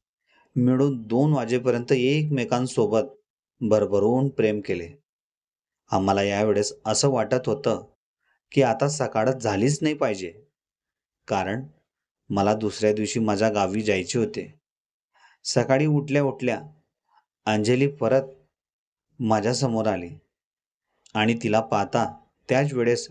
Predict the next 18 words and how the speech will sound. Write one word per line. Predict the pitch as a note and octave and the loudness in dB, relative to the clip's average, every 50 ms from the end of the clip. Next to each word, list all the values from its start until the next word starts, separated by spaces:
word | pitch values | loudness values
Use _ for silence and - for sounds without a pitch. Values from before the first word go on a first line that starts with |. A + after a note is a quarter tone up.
| - - - | -18 -14 -8
आम्हा | A2 A2 G#2+ A2 A#2 B2 | -4 -2 0 2 2 0
दोघांनी | B2 A#2+ A2+ G#2 - G#2 G2 G2 G#2+ B2+ | 2 2 0 0 2 0 0 0 0 -2
परत | C3 B2+ - G#2+ G#2+ B2+ C3 | -2 0 0 0 2 0 0
भरभरून | A2+ G#2+ G#2+ G2+ F2+ F#2+ F#2+ F#2+ G#2 A#2 B2+ C3 C3+ | -2 -4 -4 -4 -2 -2 -2 0 0 0 0 0 -2
प्रेम | B2+ - - A2 A2 A2 A2+ A#2 | -2 -2 -2 0 0 0 0 -2
करून | A2+ - G#2 G#2+ A#2 A#2+ | -2 0 0 0 2 2
एकमेकांसोबत | A2+ G#2+ G#2+ G#2 - - A2 G#2 - G#2 A2 A2+ - G#2+ G2 F2+ G2+ G#2+ G#2+ - - - _ _ _ _ _ _ _ _ _ _ _ _ _ _ _ _ _ _ _ _ _ - | 0 0 0 -2 -4 -6 -6 -4 -2 -2 -2 -2 -2 0 0 2 2 2 0 0 -8 -18 _ _ _ _ _ _ _ _ _ _ _ _ _ _ _ _ _ _ _ _ _ -4
दिवसाची | - A2+ A2+ G#2+ G#2 A2+ G2+ - A#2 A#2 | 2 2 2 2 2 0 0 0 -2 -4
सुरुवात | - - A2+ G2 F2+ F#2+ G#2 A2+ A2+ - | -4 -2 -2 0 0 2 0 0 0 -2
केली. | - F#2+ E2 - - - _ _ _ _ _ _ _ _ _ _ _ _ _ _ _ _ _ - | -6 -6 -6 -8 -16 -20 _ _ _ _ _ _ _ _ _ _ _ _ _ _ _ _ _ -2
त्यानंतर | G#2+ G2+ G#2 A2 A2 G2+ F#2+ A2+ G#2 | 0 2 2 2 0 0 0 -2 -2
अंजली | G2+ G2 F#2+ F#2 G2 F#2+ G2+ A#2 | -2 -2 -2 -2 0 0 0 0
स्वतःही | A2+ - - G#2 F#2+ - A2+ F#2+ F#2+ G#2+ A#2 A2+ - - - - _ _ _ _ _ _ - | -2 0 -2 -2 -2 0 0 0 0 0 0 -2 -4 -8 -14 -20 _ _ _ _ _ _ -2
मला | A2+ A2 A2 A#2 C3 | 2 2 2 2 2
सोडण्यासाठी | C3+ - - B2 A2+ G#2 G2+ G2+ G#2 G#2+ G#2+ G#2+ - - - - A2 F#2+ - - C3 | -2 -2 -4 -4 -4 -2 -2 -2 -2 -2 -4 -4 -8 -10 -4 -2 -2 -2 0 0 0
नाशिक | A#2+ A2+ A2 G#2+ - - C#3+ D3 - | 2 2 0 0 0 -2 -4 -2 -2
फाट्यापर्यंत | A#2+ A2+ - A#2 A#2+ C3 D3 C3 A#2+ A#2+ - B2 | -2 0 0 0 0 0 0 -2 -2 -2 -2 -2
आली | G#2+ F#2+ F2+ F2 | -2 -2 -4 -8